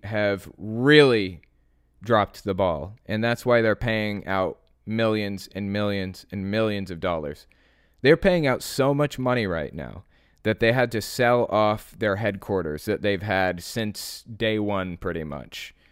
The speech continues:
Since their heyday, since they got really, really big back forever ago. They had to sell it off. I think they made, like, one point three billion dollars out of it or something. They had their slave labor build new, uh, headquarters for them.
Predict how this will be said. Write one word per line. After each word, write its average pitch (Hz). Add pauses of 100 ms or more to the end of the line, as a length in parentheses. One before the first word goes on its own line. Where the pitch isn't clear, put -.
(180)
Since 131
their 113
heyday, 90
since 117
they 110
got 98
really, 113
really 101
big 90
back 95 (400)
forever 92
ago. 69 (560)
They 107
had 120
to 101
sell 123
it 123
off. 101
I 92
think 131
they 117
made, 110
like, 104
one 110
point 123
three 107
billion 98
dollars 92
out 82
of 80
it 82
or 78
something. 85
They 98
had 104
their 98
slave 107
labor 95 (480)
build 107
new, 101 (540)
uh, 82
headquarters 90
for 64
them. 55